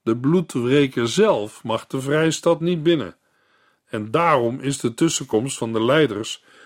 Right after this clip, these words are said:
van zijn woonplaats nodig. Deuteronomium negentien, vers veertien: "Als u aankomt in het land dat de Heer uw God u geeft, steel dan geen land van uw buurman,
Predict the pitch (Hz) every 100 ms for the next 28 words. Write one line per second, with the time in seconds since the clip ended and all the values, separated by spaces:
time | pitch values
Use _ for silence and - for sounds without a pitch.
0 | _ - 123 110 110 104 131 160 160 -
1 | 87 90 - 135 147 156 117 - - _
2 | _ _ _ _ _ _ 107 139 156 139
3 | 135 139 156 151 131 120 127 160 170 165
4 | 160 156 - 135 - - 139 131 - 85
5 | 71 _ _ _ _ _ - 127 120 127
6 | 147 170 180 - 113 123 107 101 117 160
7 | 156 113 104 113 131 131 110 104 - 110
8 | - 95 156 147 82 - _ _ _ _
9 | _ _ - - 202 208 202 147 139 -
10 | 202 196 143 131 156 - 160 165 151 190
11 | 208 143 95 85